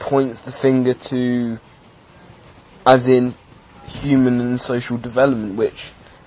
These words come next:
is a very, um, strong social aspect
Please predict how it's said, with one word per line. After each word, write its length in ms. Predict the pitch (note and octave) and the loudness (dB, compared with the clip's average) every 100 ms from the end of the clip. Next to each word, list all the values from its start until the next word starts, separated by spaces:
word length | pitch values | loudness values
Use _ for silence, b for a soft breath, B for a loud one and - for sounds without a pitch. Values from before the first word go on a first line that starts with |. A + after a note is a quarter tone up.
| - | -6
is 200 | B2+ B2+ B2 | -2 0 2
a 160 | B2 | 0
very, 640 | A#2 C3 C3 B2 A#2+ A#2+ - | 2 4 6 4 0 0 2
um, 480 | A#2 A#2 A#2 A#2 - - _ _ _ - - - - _ _ - - - - - | 2 2 0 -4 -8 -18 _ _ _ -20 -20 -20 -20 _ _ -20 -20 -20 -18 -8
strong 380 | - B2+ B2 B2+ | 4 4 6 2
social 500 | - C#3+ C#3 - A#2 | 0 2 2 2 0
aspect 640 | G#2 G#2+ - A2 G#2+ - | 0 -2 -4 0 2 0